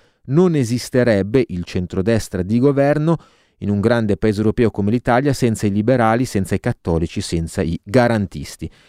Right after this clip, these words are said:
Il Parlamento peruviano in sessione plenaria ha bocciato l'ipotesi di anticipare le elezioni generali alla fine del duemilaventitré. La proposta era stata avanzata dalla nuova presidente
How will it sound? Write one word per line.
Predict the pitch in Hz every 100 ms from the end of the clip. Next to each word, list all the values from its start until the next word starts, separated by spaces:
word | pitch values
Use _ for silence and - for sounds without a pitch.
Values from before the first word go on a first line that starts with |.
| -
Il | 101
Parlamento | 110 127 135 170 151
peruviano | 151 147 135 156 165
in | 151
sessione | 127 - 135 123
plenaria | 131 131 139 143 151 - _ -
ha | 120
bocciato | 131 131 139 117 110
l'ipotesi | 101 139 131 123 107
di | 107
anticipare | 107 110 120 127 120
le | 113
elezioni | 110 - 135 117
generali | 110 113 127 127 117 _ -
alla | 113 117
fine | - 170 151
del | 117 120 113
duemilaventitré. | 117 143 120 104 113 117 123 110 104 95 _ -
La | 101
proposta | - 104 127 - 98
era | 92
stata | 104 104
avanzata | 98 104 - 117 110
dalla | 107 104
nuova | 113 143 135
presidente | 120 107 107 123 135 135